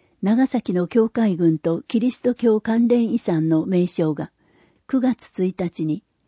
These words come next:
長崎と天草地方の潜伏キリシタン関連遺産へ変更されました。これは日本の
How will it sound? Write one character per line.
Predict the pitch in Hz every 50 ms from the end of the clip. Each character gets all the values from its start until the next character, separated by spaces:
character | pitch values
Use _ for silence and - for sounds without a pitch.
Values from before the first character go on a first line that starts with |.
| _ _ _ _ _ _ _ -
長 | 180 190 214 254 269
崎 | - - 226 202 - - -
と | 185 170 165
天 | 208 208 220 240 -
草 | - - 247 233
地 | - - 233 214
方 | 208 214 185 170
の | 156 151 156 160 -
潜 | - - 233 247 247 -
伏 | - - - 247
キ | 220 - 233
リ | 220 233
シ | 226 - -
タ | 214 214
ン | 208 220
関 | - 220 214 214 208 208
連 | 214 208 208 208
遺 | 208
産 | - - - 151 147 147 - - _
へ | - 190 165
変 | 160 151 180 180 180
更 | - - 180 170 156
さ | - 170 151
れ | 156 151
ま | 147 147 151
し | - -
た。 | - - _ _ _ _ _ _ _ _ _ _ _ _ _ _ _ _ _ _ _ _ _ _ _ _ _ _ _ _
こ | - 185 160
れ | 165 165
は | 160 156 160 202 - _ _ _ _ _ _ -
日 | 185 190
本 | 202 262 254 247 233 196 160
の | 156 156 156 -